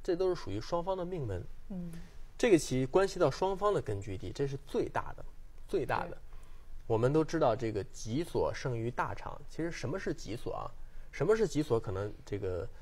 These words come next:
Speaker 1: 呃，棋友们都不一定有时间去思考。
Speaker 2: 嗯。
Speaker 1: 就有几种地方呢，是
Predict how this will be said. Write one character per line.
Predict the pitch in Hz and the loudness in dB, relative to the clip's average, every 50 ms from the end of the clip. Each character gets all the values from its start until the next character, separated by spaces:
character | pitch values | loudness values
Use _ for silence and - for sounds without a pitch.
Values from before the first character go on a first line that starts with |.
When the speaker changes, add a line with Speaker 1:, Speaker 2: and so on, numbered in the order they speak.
| - - - - - | -12 -10 -10 -10 -10
Speaker 1:
呃， | - - - 107 104 95 95 - | -10 -8 -8 -8 -8 -8 -8 -8
棋 | - - - - 113 | -8 -6 -4 -2 -2
友 | 113 98 | -2 -2
们 | 98 92 92 90 - - | -2 -2 -4 -4 -4 -4
都 | 117 113 | -4 -4
不 | 117 - 131 | -4 -2 -2
一 | 123 120 | -2 -2
定 | 127 139 120 107 - | -2 -4 -6 -6 -6
有 | - - | -8 -8
时 | - - - | -6 -6 -6
间 | 117 127 131 143 | -4 -4 -4 -4
去 | 127 | -4
思 | 110 - - - | -6 -6 -6 -6
考。 | 175 - 208 | -4 -4 -4
Speaker 2:
嗯。 | 165 160 - - - - - - - - | -6 -6 -8 -12 -12 -12 -12 -12 -6 0
Speaker 1:
就 | - 151 | 4 6
有 | 151 156 165 220 | 10 10 10 10
几 | 233 - - 233 | 10 6 2 4
种 | 226 190 131 113 | 4 4 4 2
地 | 123 123 | 0 0
方 | 113 110 98 87 | 0 0 -2 -4
呢， | 82 82 73 64 | -4 -4 -6 -6
是 | - - 104 101 - | -6 -6 -6 -6 -6